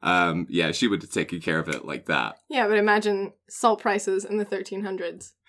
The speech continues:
Speaker 1: Through the roof,
Speaker 2: <laughs>
Speaker 1: she would have crashed the economy. And this did, we'll, we'll talk about it later, but it had an effect on, uh, on salt sellers as well.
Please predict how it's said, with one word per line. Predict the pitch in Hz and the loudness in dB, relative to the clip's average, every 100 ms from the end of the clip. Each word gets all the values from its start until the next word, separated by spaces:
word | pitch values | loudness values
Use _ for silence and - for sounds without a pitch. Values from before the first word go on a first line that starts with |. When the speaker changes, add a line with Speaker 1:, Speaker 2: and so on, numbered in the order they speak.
| - - - | -20 -20 -14
Speaker 1:
Through | - 196 160 | 6 10 12
the | 131 | 10
roof, | 113 131 143 110 98 | 8 8 8 8 4
Speaker 2:
<laughs> | |
Speaker 1:
she | 135 | 2
would | 135 127 | 4 4
have | 107 - | 4 2
crashed | 120 104 - - | 4 4 4 2
the | 90 | 2
economy. | - 240 - - | 4 6 6 4
And | - 180 | 2 2
this | 294 | 4
did, | - 190 - - | 6 4 2 -10
we'll, | - 101 - | -2 -2 -2
we'll | 80 | -6
talk | 87 131 | 2 2
about | 120 73 | 2 0
it | 60 | 2
later, | 85 52 | 0 0
but | - 58 | -4 -4
it | |
had | - 107 | -2 0
an | 82 | -2
effect | - 73 64 80 | -2 -4 -2 -6
on, | 73 73 | -6 -4
uh, | 71 67 62 - | -4 -4 -4 -6
on | 69 71 | -8 -4
salt | - 85 87 | 0 0 0
sellers | - 71 69 71 - | 0 -2 0 -4 -6
as | - | -4
well. | 90 76 65 | 0 0 0